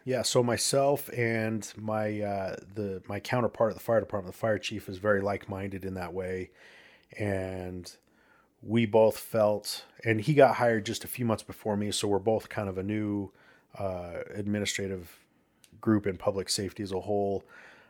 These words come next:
Um, we felt like this was something that we had to, uh,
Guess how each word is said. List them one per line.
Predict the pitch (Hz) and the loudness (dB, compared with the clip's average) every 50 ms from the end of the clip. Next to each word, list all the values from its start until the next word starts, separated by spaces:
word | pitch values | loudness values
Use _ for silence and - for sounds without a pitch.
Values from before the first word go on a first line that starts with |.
| _ _ | _ _
Um, | 98 98 98 92 92 92 92 87 85 - _ _ _ _ _ _ _ _ _ _ _ _ _ _ _ _ _ _ _ _ _ - | -6 -6 -4 -4 -6 -6 -10 -12 -16 -18 _ _ _ _ _ _ _ _ _ _ _ _ _ _ _ _ _ _ _ _ _ 0
we | - 131 120 | 2 2 2
felt | - - 131 110 | 6 8 8 8
like | 104 110 107 - | 8 4 0 -2
this | - 104 - - | -6 -6 -4 -4
was | 110 98 | -4 -4
something | - - 110 98 95 95 98 95 | -2 -2 -2 -2 -2 -6 -8 -8
that | 92 | -8
we | 90 101 104 101 | -8 -6 -6 -6
had | 95 95 98 92 92 90 - | -6 -6 -6 -8 -8 -10 -12
to, | - 101 95 92 90 90 87 85 85 82 82 _ _ _ _ _ _ _ _ _ _ _ _ _ _ _ _ - | -10 -10 -10 -10 -10 -12 -12 -12 -14 -16 -18 _ _ _ _ _ _ _ _ _ _ _ _ _ _ _ _ -16
uh, | 92 87 82 82 82 82 | -10 -8 -8 -8 -8 -10